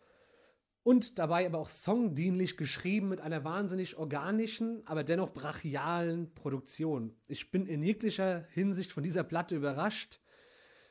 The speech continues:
die immer genau dann mit den Konventionen bricht, wenn du denkst, dass jetzt der neue Bre-, der nächste Breakdown kommen würde. Stichwort die Spiced Icon haben auch released, auch sehr solides Ding, die Spiced Icon halt, gute Nummer.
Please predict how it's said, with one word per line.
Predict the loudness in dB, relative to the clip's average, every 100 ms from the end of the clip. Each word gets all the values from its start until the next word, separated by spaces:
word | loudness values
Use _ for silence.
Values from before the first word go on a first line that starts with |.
| _
die | -4 2
immer | 2
genau | 4 4 2
dann | 4 6 8 6 2 -4
mit | -2
den | 0
Konventionen | 2 2 2 2 4 6 4
bricht, | 2 0 2
wenn | -2
du | 4
denkst, | 4 4 2
dass | 2 0 2
jetzt | 0 0 0
der |
neue | 0 2 2
Bre-, | 2 -2
der | -2 0
nächste | 0 -2
Breakdown | -2 2 2 2 -2
kommen | -2 -4 -4
würde. | 0 2 2 -4 -10 _ _
Stichwort | -8 -2 -2 0
die | -2
Spiced | -4 -2 -2 0
Icon | 0 0 0
haben | 0
auch | 0 0
released, | 2 0 -2 -6
auch | -8 -4
sehr | 0 2
solides | 2 0 -2 0
Ding, | 0
die | 0
Spiced | -6 -6 -6 -6
Icon | -4 -4 -4
halt, | -6 -6
gute | -4 0
Nummer. | 2 2 0